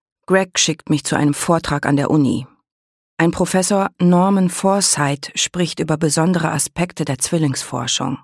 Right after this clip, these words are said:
Passt, oder? Einerseits bin ich gespannt darauf,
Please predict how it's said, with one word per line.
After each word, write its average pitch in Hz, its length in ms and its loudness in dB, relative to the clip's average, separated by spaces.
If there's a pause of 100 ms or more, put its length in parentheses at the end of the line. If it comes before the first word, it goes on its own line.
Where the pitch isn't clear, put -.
(480)
Passt, - 380 -8
oder? - 260 -6 (1400)
Einerseits 196 540 0
bin 175 160 -2
ich 160 180 -2
gespannt 156 480 -2
darauf, 226 460 -8